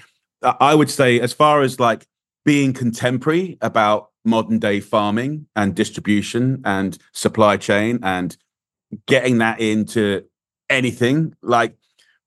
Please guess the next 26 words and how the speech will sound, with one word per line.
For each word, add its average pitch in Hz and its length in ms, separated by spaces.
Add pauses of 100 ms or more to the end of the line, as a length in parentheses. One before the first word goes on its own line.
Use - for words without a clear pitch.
I'm 151 180
still 156 320
doing 131 300
really 113 260
basic 101 420
stuff. - 380
Like, 95 320
don't 123 280
feed 104 400
kids 95 300
crap - 340
at - 80
school. 76 440 (300)
Don't 135 260
make 123 300
kids, 107 380 (260)
in 170 200
the 160 80
hands 151 420
of 117 140
the 113 60
government, 107 540
don't 135 240
make 123 240
them 113 200
iller. 107 300